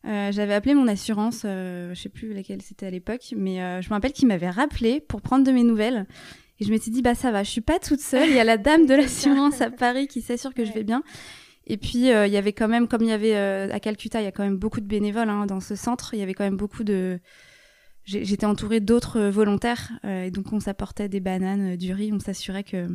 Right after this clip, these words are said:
Speaker 1: que tout le monde aille bien. Donc il y avait quand même une solidarité, euh, qui était agréable. Et du coup, dès que j'ai pu, euh, remettre, euh, un pied, euh,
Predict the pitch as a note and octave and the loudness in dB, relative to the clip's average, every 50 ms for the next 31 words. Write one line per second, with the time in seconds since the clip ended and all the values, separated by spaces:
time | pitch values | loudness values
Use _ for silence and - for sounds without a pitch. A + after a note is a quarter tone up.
0 | F3+ G3 - _ _ _ _ - - G#3 - A3+ A3 G#3+ G#3 G#3 G3+ G3+ G3+ A3+ | -8 -10 -14 _ _ _ _ -12 -12 -4 0 0 2 2 2 2 0 0 0 0
1 | A3+ G#3+ G3 - - G3 G3+ G3+ A3 A3 A3 G#3 - - A3+ A3 G#3 G#3 G#3 G#3 | 0 0 -2 -4 -2 -4 -2 0 2 2 2 2 2 2 2 2 2 2 0 0
2 | G#3 - - A3+ A3+ A3 G3+ F#3 F#3 F#3 - _ _ _ _ _ _ _ _ _ | -2 -2 -2 -2 0 0 -2 -2 -4 -6 -10 _ _ _ _ _ _ _ _ _
3 | _ _ _ _ - A3 G3+ - G#3 G3+ G3 G3 G3 G3+ A3+ A#3+ C4 C4 - _ | _ _ _ _ -8 -8 -4 -4 -4 -6 -4 -4 -4 -2 -2 -2 -2 -4 -8 _
4 | _ _ - - - - - _ _ _ - G3+ F#3+ G3 - - A#3+ G3+ A3 G#3+ | _ _ -20 -20 -20 -20 -20 _ _ _ -8 -6 -6 -6 -4 -4 -2 0 0 0
5 | G3+ G#3 G#3+ G3+ - - A3+ A3 G#3 G3 G3 G3+ G3+ G3+ G3+ - - - G3+ F#3+ | 2 0 0 -2 -2 -6 -4 -4 -4 -2 -2 -2 -2 -4 -4 -6 -8 -8 -8 -8
6 | F#3 F#3+ F#3+ - - - - G#3 G3+ F#3+ F#3 F3+ F#3 F#3 F#3 F#3+ - - G3+ - | -6 -8 -8 -8 -10 -10 -10 -8 -8 -8 -8 -10 -10 -10 -10 -10 -12 -12 -12 -12